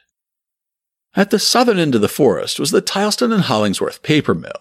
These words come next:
located about where the Price Rite is on River Street today. Jeffrey Lindenthal described the mill in a paper published in the New England Journal of Public Policy in nineteen ninety-one.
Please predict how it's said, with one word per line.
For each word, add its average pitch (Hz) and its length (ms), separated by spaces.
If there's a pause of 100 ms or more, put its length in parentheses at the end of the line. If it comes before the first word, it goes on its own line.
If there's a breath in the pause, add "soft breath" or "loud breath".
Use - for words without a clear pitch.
(420)
located 247 360
about 143 240
where 113 100
the 107 120
Price - 440
Rite 82 200
is - 180
on 92 160
River 120 240
Street - 320
today. 104 520 (1400)
Jeffrey 226 340
Lindenthal 101 760
described - 460
the 277 80
mill 107 420
in 110 60
a 117 60
paper 262 360
published - 380
in - 80
the 123 80
New 120 220
England 226 280
Journal 131 280
of 131 80
Public 92 340
Policy 117 480
in 110 100
nineteen 95 360
ninety-one. 95 580